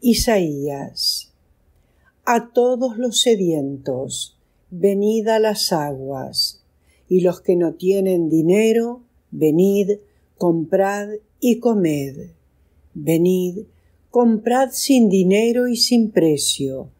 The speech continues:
vino y leche. ¿Por qué gastáis el dinero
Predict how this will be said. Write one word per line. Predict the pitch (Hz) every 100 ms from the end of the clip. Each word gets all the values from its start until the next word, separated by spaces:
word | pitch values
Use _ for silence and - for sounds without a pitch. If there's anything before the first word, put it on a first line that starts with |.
| _ _ _
vino | 165 151 190 214 220 226 233 233 _
y | - 233
leche. | 170 143 127 - 139 131 123 - _ _ _ _ _ _ _ _ _ _
¿Por | - 349 370
qué | 214 185
gastáis | 170 156 - 196 185 185 185
el | 180 151
dinero | 151 151 202 220 190 151 -